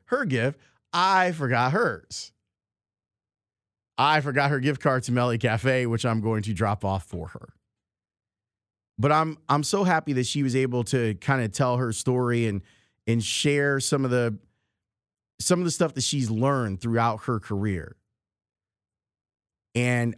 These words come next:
I always like to talk with news people about what's difficult about their job because it's, it can be emotionally draining. Some of the stuff that they have to do, the reads they have to do, the reporting that they have to do.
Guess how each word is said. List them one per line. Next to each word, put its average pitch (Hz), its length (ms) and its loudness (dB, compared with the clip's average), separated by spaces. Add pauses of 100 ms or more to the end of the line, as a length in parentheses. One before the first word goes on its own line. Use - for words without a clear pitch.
I 135 120 4
always 180 280 0
like 156 140 2
to 120 100 -8
talk 143 240 2
with 127 100 0
news 131 220 0
people 113 320 -2
about 101 320 0
what's 113 340 -2
difficult 113 480 -2
about 101 240 -2
their 87 140 -4
job 87 560 -2 (680)
because 95 300 -2
it's, - 280 -4 (1500)
it 170 240 -2 (100)
can 151 220 2
be 143 120 2
emotionally 117 840 0
draining. 98 460 -2 (800)
Some 135 180 0
of 135 80 0
the 135 60 0
stuff 127 300 -2
that 107 120 -2
they 120 160 2
have 113 240 0
to 101 80 -10
do, 104 540 0
the 101 100 -2
reads 123 400 0
they 120 80 -2
have 113 200 0
to 113 80 -6
do, 113 300 0
the 98 120 -4
reporting 113 640 -2 (320)
that 117 100 2
they 120 120 -2
have 113 240 0
to 104 60 -6
do. 104 360 0